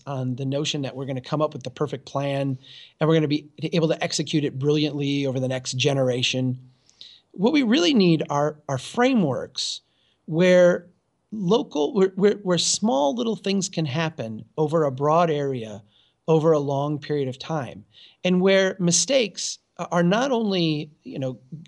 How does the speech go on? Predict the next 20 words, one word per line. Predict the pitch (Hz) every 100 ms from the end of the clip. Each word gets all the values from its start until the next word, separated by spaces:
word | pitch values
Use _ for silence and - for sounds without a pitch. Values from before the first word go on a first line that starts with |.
| 175 -
going | 185 190
to | 147
happen, | 123 220 226 135
but | 123 156
actually, | 190 - 233 180
in | 160
a |
sense, | 135 165 185 - - - 131
be | 160
a | 156
welcome | 127 131 165 - 156 135 127 - _ _ -
part | - 233
of | 160
the | 139
fabric, | - 233 - 156 - - _ _ _ -
because | 202 196 185 175 - 139
they | 165
will | 202 180
be | 165 -
early | 160 156 151 143 127 143